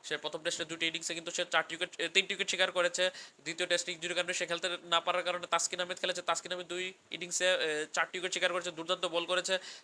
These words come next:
তারপর আমাদের হাসান মাহমুদ দুইটি টেস্টে কিন্তু, এ, চারটি ইনিংসে বল করে আটটি উইকেট শিকার করেছে, খুব ভালো বল করেছে,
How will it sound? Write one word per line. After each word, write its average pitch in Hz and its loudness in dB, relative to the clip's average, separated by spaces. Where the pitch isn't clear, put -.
তারপর 156 4
আমাদের 170 2
হাসান 139 0
মাহমুদ 185 -4
দুইটি 170 -6
টেস্টে 175 0
কিন্তু, 185 -6
এ, 151 -4
চারটি 165 2
ইনিংসে 180 -6
বল 175 0
করে 180 4
আটটি 151 4
উইকেট 180 0
শিকার 175 4
করেছে, 175 -2
খুব 170 -6
ভালো 151 4
বল 170 0
করেছে, 180 0